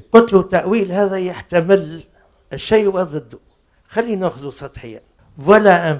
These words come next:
بريزيدون"، قد تكون زلة لسان، مش تقول فوالا مينيستر، قال ان بريزيدون. كي ام لو موفمون، كي بوج ترو، يتحرك برشا، ينشط برشا، بارك الله فيه. أما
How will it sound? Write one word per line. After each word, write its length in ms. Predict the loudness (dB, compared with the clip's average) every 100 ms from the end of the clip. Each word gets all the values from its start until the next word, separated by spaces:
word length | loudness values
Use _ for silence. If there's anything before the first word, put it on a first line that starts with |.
| -2
بريزيدون"، 520 | -2 -2 -2 0 -2
قد 200 | -2 -8
تكون 300 | -6 -2 0
زلة 320 | 2 0 -2 -6
لسان، 360 | -10 -6 -8 -8
مش 160 | -14
تقول 180 | -10 -8
فوالا 280 | -2 -2 -2
مينيستر، 500 | -8 -8 -10 -10 -14
قال 260 | -10 -6 -6
ان 100 | -6
بريزيدون. 460 | -8 -8 -8 -10 -14 -14 _ _ _
كي 160 | 2 2
ام 140 | 2
لو 80 | 0
موفمون، 420 | -2 -4 -6 -8
كي 160 | -8 -12
بوج 200 | -12 -12 -12
ترو، 340 | -6 -6 -6
يتحرك 560 | -12 -16 -14 -12 -12 -8
برشا، 280 | -8 -6
ينشط 320 | -8 -8 -10 -8
برشا، 260 | -8 -8 -10
بارك 260 | -12 -12 -10
الله 180 | -8
فيه. 240 | -8 -12 -20 _ _ _ _ _ 0 0
أما 200 | 2